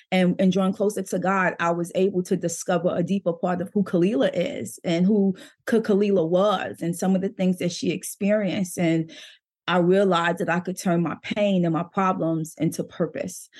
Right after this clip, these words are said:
And so I came home and I made the, the decision that I wouldn't go back upstate.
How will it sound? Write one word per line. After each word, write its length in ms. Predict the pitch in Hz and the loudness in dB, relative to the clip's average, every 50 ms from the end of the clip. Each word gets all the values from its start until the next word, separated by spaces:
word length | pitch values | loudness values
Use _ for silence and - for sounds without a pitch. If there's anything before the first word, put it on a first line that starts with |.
| - - - - | -20 -20 -8 -2
And 180 | - 156 170 180 | 0 0 0 0
so 400 | - - 165 156 156 156 - - - - - - - - | 0 0 2 2 2 2 0 -2 -4 -8 -8 -8 -6 -2
I 240 | 151 151 165 156 | 0 0 0 -2
came 280 | - - - 175 180 175 | -2 -2 0 2 2 2
home 520 | 170 180 190 196 180 185 196 160 170 - - | 2 2 2 2 0 0 -2 -4 -6 -8 -6
and 300 | - 170 165 151 156 160 - | -2 2 2 4 2 2 0
I 100 | - 170 | 0 0
made 200 | 165 175 170 165 | 2 2 2 2
the, 80 | 180 170 | 2 2
the 120 | 156 165 | 0 0
decision 460 | 143 170 170 165 - 185 165 156 170 175 | 0 0 -2 -2 0 -2 -2 0 0 0
that 100 | 151 156 | 0 0
I 80 | 160 | 0
wouldn't 300 | 160 160 156 - 170 175 | 0 -2 -2 -2 -2 0
go 180 | 147 170 165 165 | 0 0 0 0
back 220 | 170 170 175 - | -2 -2 -4 -4
upstate. 520 | 147 143 - - - 170 156 160 - - | -6 -8 -8 -6 0 2 2 2 2 0